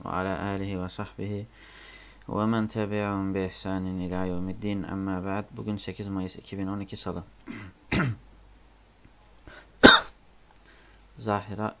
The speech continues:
zahiri amellerin terkinin hükmü meselesinde muasırların şüphelerinin defi.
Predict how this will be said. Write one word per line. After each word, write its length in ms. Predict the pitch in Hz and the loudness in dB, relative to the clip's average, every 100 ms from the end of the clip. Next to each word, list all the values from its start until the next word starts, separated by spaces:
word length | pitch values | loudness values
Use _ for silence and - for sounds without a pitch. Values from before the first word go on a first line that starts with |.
| - | -8
zahiri 400 | 98 98 101 104 | -2 0 2 4
amellerin 580 | 107 101 101 98 98 107 | 4 4 2 2 0 0
terkinin 480 | 107 95 95 104 107 | -2 -4 -2 0 0
hükmü 300 | - - 110 | 0 -2 -2
meselesinde 760 | 98 92 92 92 104 98 107 - - - - - - - - - - | 0 0 -2 -2 -4 -2 -2 -2 -12 -20 -20 -20 -20 -20 -20 -20 -6
muasırların 640 | 104 101 98 - 101 98 110 | 2 4 4 0 -2 0 -2
şüphelerinin 760 | - - 104 101 98 104 104 | -4 -6 0 2 2 2 2
defi. 440 | 95 92 - 101 | 2 2 2 0